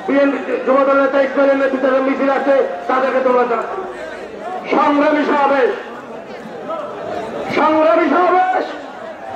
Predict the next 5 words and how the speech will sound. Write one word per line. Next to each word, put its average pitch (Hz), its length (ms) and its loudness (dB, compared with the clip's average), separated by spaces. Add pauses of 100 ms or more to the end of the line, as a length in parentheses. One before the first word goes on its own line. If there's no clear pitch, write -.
(300)
আজকে 277 420 0 (1200)
সমাবেশ 262 520 2 (120)
প্রমাণ 254 300 2 (140)
করে 262 220 4 (960)
বাংলাদেশ 240 640 2